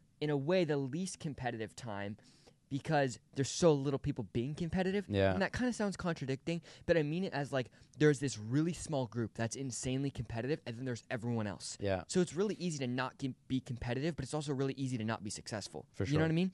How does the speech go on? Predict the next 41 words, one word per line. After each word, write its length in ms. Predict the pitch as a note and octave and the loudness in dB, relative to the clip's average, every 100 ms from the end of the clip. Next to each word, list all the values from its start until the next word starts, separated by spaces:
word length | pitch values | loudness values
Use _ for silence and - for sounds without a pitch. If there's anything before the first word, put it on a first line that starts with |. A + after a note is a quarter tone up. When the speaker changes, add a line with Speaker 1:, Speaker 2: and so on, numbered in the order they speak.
| - | 0
Speaker 2:
Yeah. 200 | F#2+ F2+ | 0 0
Speaker 1:
So 100 | - | 2
I 40 | F3+ | 2
think 120 | G3+ | 4
if 80 | E3 | 4
you're 100 | D3 | 4
willing 320 | B2+ F3+ E3 | 6 6 4
to 60 | C#3 | 0
compete 440 | C3 - A#2+ A#2+ _ _ - - - _ _ | -4 -2 -2 -2 _ _ -20 -20 -20 _ _
and 100 | B2 | 0
you're 80 | C3+ | 2
willing 220 | C3 D#3+ | 6 4
to 40 | C#3 - | 4 -2
put 160 | - - | -4 -4
yourself 240 | C3 C#3+ | -4 -4
on 80 | C3 | -4
the 80 | A2+ | -6
table, 380 | C3 B2 C3 A#2+ _ _ _ - | -4 -4 -4 -8 _ _ _ -18
you 100 | G#2+ | -14
can 120 | F#2+ | -6
win. 160 | G2 - - - | -6 -8 -14 -12
Speaker 2:
Yeah. 160 | - B2 A2+ - | -4 -4 -4 -14
Speaker 1:
That's 160 | A2+ A#2 | -10 -8
it. 100 | - - | -10 -8
Speaker 2:
Yeah. 160 | G2+ G#2 - - - - _ _ | -6 -6 -10 -20 -20 -20 _ _
What 180 | - C3+ | 4 6
do 60 | C#3+ | 6
you 200 | C#3 C#3 | 4 4
think 280 | C3+ A#2 | 2 0
personally 600 | - A2 G#2 G2+ F#2+ F#2+ G2+ - - - _ _ _ _ _ - | 0 0 2 0 -2 -2 -6 -14 -20 -20 _ _ _ _ _ -4
is 100 | G#2+ | -2
something 440 | G#2 A2 G#2 G#2+ G#2 | 2 2 4 2 2
that 200 | G#2 G2 | 2 0
this 180 | G#2+ A2+ | 2 0
generation 540 | - A#2 A2 G#2 - G#2 | 2 2 4 2 0 -6
excels 480 | - - G#2 G2+ | -6 2 4 4
in 120 | G2 F#2+ | 0 -2
more 180 | F#2+ F#2+ | -2 -2
than 120 | F#2 | -2
other 160 | G2 F#2 | -4 -2
generations? 720 | F#2+ F#2 F2 F2 F2+ F#2+ | -2 -2 -6 -8 -10 -14